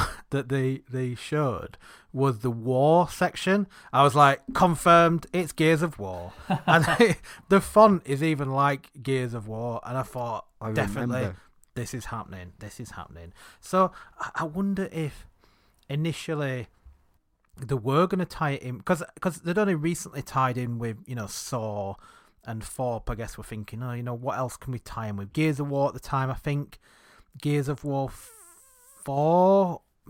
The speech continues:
Speaker 1: or maybe three had just been released. I seem to remember, or maybe it was Gears of War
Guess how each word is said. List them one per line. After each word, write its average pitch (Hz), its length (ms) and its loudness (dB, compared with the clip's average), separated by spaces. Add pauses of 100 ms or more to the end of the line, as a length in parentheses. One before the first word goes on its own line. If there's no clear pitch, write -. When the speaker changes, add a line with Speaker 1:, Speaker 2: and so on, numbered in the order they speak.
(120)
Speaker 1:
or 147 180 -2
maybe 147 240 -2
three 165 440 0
had 165 180 0
just - 280 -2
been 165 240 0
released. 170 640 0 (460)
I 131 100 -8 (100)
seem - 360 -6
to 160 140 -8
remember, 147 200 -6
or 139 60 -6
maybe 165 260 -8
it 143 40 -10
was 147 120 -12
Gears 131 320 -4
of 120 80 -6
War 110 180 -6